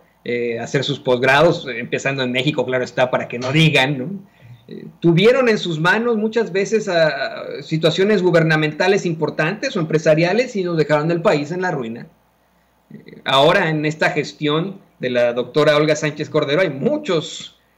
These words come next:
eh, escollos, hay muchas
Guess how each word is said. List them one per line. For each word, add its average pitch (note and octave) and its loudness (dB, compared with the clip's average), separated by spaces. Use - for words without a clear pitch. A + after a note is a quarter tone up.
eh, C2 -8
escollos, G#3+ 2
hay - -16
muchas G3+ 0